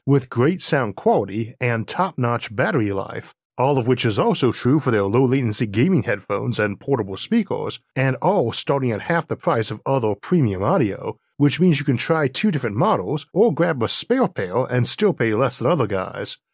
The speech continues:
Raycons are comfortable and durable, with custom gel tips for comfortable in-ear fit and water resistance.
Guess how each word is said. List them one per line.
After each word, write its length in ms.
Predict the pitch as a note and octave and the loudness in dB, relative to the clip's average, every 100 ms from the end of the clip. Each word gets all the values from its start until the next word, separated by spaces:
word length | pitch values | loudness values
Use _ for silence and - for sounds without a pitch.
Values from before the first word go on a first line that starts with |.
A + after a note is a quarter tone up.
| - | 0
Raycons 520 | A#2+ B3 G3 G#3 C3 | 2 2 2 0 2
are 140 | B2+ | 0
comfortable 580 | G#2 - F#3 C3+ A#2 A#2 - | -2 -2 -2 -2 0 -2 0
and 380 | B2 C3 B2 G2+ | 0 0 0 2
durable, 580 | C#3 D3+ F#2+ - - - | 2 4 2 -4 -6 -2
with 200 | C3+ B2+ | 0 0
custom 440 | - F#3+ - D3 A#2 | 0 -2 2 0 2
gel 260 | C#3+ F3 | 2 2
tips 300 | - B2 G#2 | 0 -2 -4
for 200 | - G#2 - | -8 -12 -4
comfortable 420 | E3 D3 B2 A#2+ | -2 -2 -2 -2
in-ear 340 | C#3+ C3+ A#2 F#2+ | 0 2 2 0
fit 380 | - E3+ A2 - - | 0 0 0 -6 -4
and 320 | D3 F3+ C3+ | 2 4 4
water 220 | A2+ A2 | 2 0
resistance. 760 | G#2 F#2+ F#2 D#3 - F#2+ B2+ - | 0 0 2 0 0 -6 -6 -10